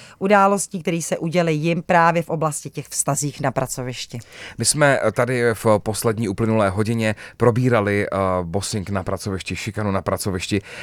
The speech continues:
Speaker 2: ale k jednomu tématu jsme se nedostali a to je také to, a vy mi to asi potvrdíte, že se terčem šikany, ať už muž nebo žena, tedy podřízení, mohou ze strany šéfa či šéfky, eh, dočkat,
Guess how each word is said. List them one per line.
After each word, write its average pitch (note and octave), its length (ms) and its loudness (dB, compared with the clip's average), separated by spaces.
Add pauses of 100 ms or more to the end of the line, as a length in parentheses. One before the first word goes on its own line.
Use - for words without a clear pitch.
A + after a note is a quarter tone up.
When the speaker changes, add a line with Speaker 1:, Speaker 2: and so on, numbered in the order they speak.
(120)
Speaker 2:
ale A#2 220 4
k - 120 -6
jednomu C#3 300 2
tématu E3 340 2
jsme F#3 160 2
se G3 120 2
nedostali D#3 480 2
a F2 100 -2
to B2 120 0
je D#3+ 60 2
také G#3 280 -4
to, F2 320 0
a G2+ 60 2
vy G#2 80 -2
mi A#2 100 -4
to B2+ 120 -4
asi C3+ 160 -4
potvrdíte, G2 600 -4 (260)
že A#2 120 0
se D3 140 0
terčem E3+ 340 0
šikany, C#3 360 0
ať B2+ 140 -2
už D#3 120 -8
muž G#2+ 200 -4
nebo C#3+ 240 2
žena, F#2+ 380 0 (340)
tedy F2 180 -2
podřízení, F#2 560 -4
mohou D3 360 4
ze C#3 120 -2
strany E3 380 0
šéfa C#3 320 0
či - 120 -6
šéfky, D3 460 -2 (320)
eh, G#2 60 0 (460)
dočkat, G#2+ 460 -2